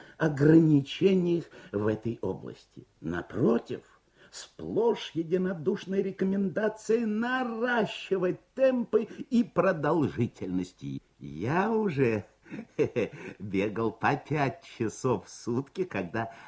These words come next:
обнаружил скрытые резервы. А почему бы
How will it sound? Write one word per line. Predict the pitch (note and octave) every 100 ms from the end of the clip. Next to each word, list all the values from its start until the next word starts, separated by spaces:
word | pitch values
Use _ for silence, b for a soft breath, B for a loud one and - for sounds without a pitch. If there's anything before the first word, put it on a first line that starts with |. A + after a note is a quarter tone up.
| -
обнаружил | G#2 E2+ F#2+ F2+ G#2 F#2+ G#2 - -
скрытые | - - E2 E2+ F2+ E2+
резервы. | E2+ D2+ C2 A#1+ - - _ b b b b b b -
А | C#3+
почему | - - C3+ - - G2 G#2+ C#3 B3+ B3+
бы | D3+ D#2+ A#1+